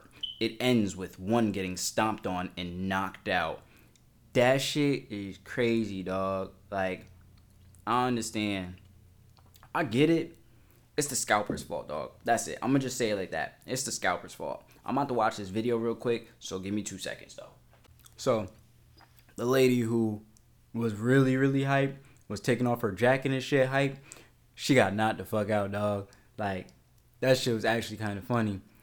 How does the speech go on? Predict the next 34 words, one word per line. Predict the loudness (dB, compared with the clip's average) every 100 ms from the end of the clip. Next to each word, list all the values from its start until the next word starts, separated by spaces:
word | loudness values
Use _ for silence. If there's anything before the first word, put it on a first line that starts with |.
| -20 -16
She | -2 2
was | 2 0 -6 -16 _
the | -2
most | 0 0 -2 0
rah-rah, | 4 6 4 4 4 4 0 -6 -14 -20 _ _ _
and | -6
the | 4
other | 6 6 2
chick, | -2 -2 -2 -6 _ _ _ _ _ _ -20
first | 4 4 6
off, | 4 4
you |
shoulda | 2 0
knew | 2
you | 2
was | 2
gonna | 4 4 4
lose. | 4 2 -2 -10
She | -2
was | 0 4
wearing | 6 6 4 0
a | -2 0 0
black | -2 2 4 4
Nike | 2 -2 -2
hoodie, | 0 2 2
dog. | -2 -2 -2 -4 -8 -20 -20 _ _ -20 -20 -20 -20 -20 -20
That's | -4 -2 -2
equivalent | 0 2 4 2 -2 -6 -10
to | -4
black | 0 0 0
Air | -2
Forces, | -2 -6 -10 -12 -18 -8
all | -2
right? | 0 0 -4